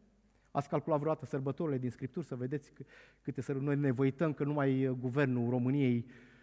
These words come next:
dă sărbători libere. Nu, nu, nu, nu, nu, nu. Sunt în urmă. Analizați sărbătorile, sunt în urmă. De ce? Pentru că trupul tău numai în felul acesta, prin odihnă, se reface.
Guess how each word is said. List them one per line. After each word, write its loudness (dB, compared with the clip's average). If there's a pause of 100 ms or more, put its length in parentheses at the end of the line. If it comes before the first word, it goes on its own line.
(220)
dă 4
sărbători 0
libere. 2
Nu, -6
nu, -4
nu, 0
nu, 0
nu, -6
nu. -20
Sunt -4
în 2
urmă. 2 (1500)
Analizați 4
sărbătorile, 0
sunt -8
în -2
urmă. -6 (560)
De -2
ce? 2
Pentru -2
că -6
trupul -4
tău -2
numai -4
în -2
felul -2
acesta, -4
prin -2
odihnă, -4
se -8
reface. -14